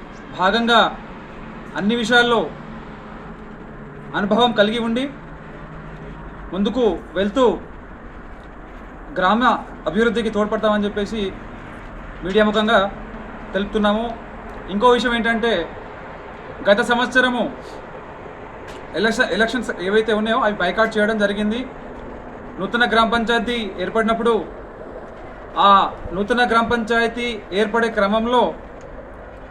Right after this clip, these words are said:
ఊరి మధ్యలో ఉన్నటువంటి ఇల్లు ఊరు అవతల పోవడము, ఊరు అవతల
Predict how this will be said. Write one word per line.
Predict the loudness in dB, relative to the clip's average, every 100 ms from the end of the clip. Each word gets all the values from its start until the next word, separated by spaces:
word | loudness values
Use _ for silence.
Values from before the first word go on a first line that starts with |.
| -10 -2
ఊరి | 2 4
మధ్యలో | 6 6 4
ఉన్నటువంటి | 4 2 0 0 2
ఇల్లు | 2 2 -2 -12 -10 0
ఊరు | 4 6
అవతల | 6 4 4
పోవడము, | 4 2 0 -6 -8 -14 -16 -14 -12 -4 2
ఊరు | 6
అవతల | 6 4